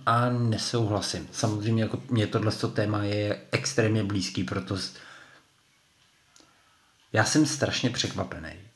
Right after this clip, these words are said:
Jakože tohleto téma, já prostě sleduju a poslouchám, jednak bych řekl, všechny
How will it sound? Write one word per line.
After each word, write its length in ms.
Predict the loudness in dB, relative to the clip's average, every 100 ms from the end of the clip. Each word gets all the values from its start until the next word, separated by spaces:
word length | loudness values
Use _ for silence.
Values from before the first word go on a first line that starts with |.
| _ _ -4
Jakože 540 | -2 0 2 2 0 -6 -20 _ _ _ _
tohleto 580 | 0 4 4 4 0 0
téma, 580 | 2 0 0 -2 -6 -6
já 140 | -4 -2
prostě 560 | -2 -4 0 0 0 -4 -16 _ -12
sleduju 920 | -8 -4 0 2 4 6 6 4 2
a 60 | -4
poslouchám, 920 | -8 -6 -2 0 0 0 0 0 -2 -10 -10
jednak 500 | -4 -2 0 0 -2 -4
bych 240 | -4 -4
řekl, 340 | -6 -6 -8 -20 -20 -20 -20 -20 -20 _ _ -20 -20 _
všechny 1000 | -2 2 2 0 -4 -2 0 0 0 -2